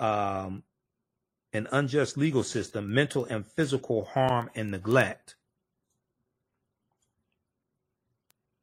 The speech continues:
and the wealth gap. Okay, these are just, uh,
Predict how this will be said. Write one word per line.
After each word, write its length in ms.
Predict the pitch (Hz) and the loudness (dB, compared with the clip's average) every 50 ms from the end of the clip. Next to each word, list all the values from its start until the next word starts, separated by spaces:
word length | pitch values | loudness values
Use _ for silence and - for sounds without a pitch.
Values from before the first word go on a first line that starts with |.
| _ _ _ _ _ _ _ _ _ _ _ _ _ - - _ _ _ _ | _ _ _ _ _ _ _ _ _ _ _ _ _ -20 -20 _ _ _ _
and 420 | 135 123 127 123 117 113 113 - - | 4 6 6 6 6 2 0 0 0
the 80 | 110 | 2
wealth 380 | 101 101 123 127 120 101 - 87 | 4 6 8 6 6 6 2 -2
gap. 280 | - - - - - _ _ - _ _ _ _ _ _ - | -6 -8 -8 -10 -14 _ _ -20 _ _ _ _ _ _ -16
Okay, 320 | 95 - - 113 104 101 | -14 -4 -2 0 0 0
these 260 | 98 92 120 123 110 | -2 -2 -4 -4 -2
are 140 | 107 101 98 | -4 -6 -2
just, 400 | 107 110 98 - - - - - | -2 -2 -2 -2 -8 -12 -12 -10
uh, 400 | 120 104 98 101 98 95 95 95 | -8 -8 -6 -6 -8 -8 -10 -12